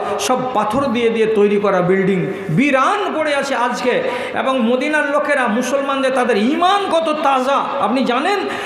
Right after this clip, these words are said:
ওর জমিটা দশ বারো বিঘা জমির উপরে ওর বাড়িটা আছে, সেখানে খেজুরের বাগান আজও আছে, পাকা পাকা খেজুর পড়ে পড়ে, পড়ে পড়ে থাকছে। মদিনার লোকেরা ঘেন্না করে কাব বিন আশরাফের ডেরার কোনো গাছের একটা খেজুরকে কুড়াই না, আর কেউ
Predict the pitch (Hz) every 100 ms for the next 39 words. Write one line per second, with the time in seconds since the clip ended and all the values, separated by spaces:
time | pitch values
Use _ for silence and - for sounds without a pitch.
0 | - 233 220 139 262 277 - 294 - 285
1 | 285 269 277 285 277 262 220 277 269 262
2 | 269 262 247 254 269 - 175 226 254 247
3 | 240 233 240 - - - - 233 247 233
4 | - 233 247 254 226 190 220 262 269 -
5 | - 277 311 370 - 311 294 - - -
6 | - 226 233 302 330 339 339 - 311 311
7 | 320 262 311 311 311 302 294 294 285 285
8 | 277 277 262 254 254 262 220 - - 127
9 | 165 240 294 285 262 208 254 262 254 156
10 | 156 208 285 330 339 330 320 285 285 240
11 | - - - 240 247 208 262 233 - -
12 | 254 240 220 175 240 233 220 247 285 214
13 | 208 247 262 247 226 214 202 220 233 262
14 | 214 - 220 247 254 220 208 196 214 202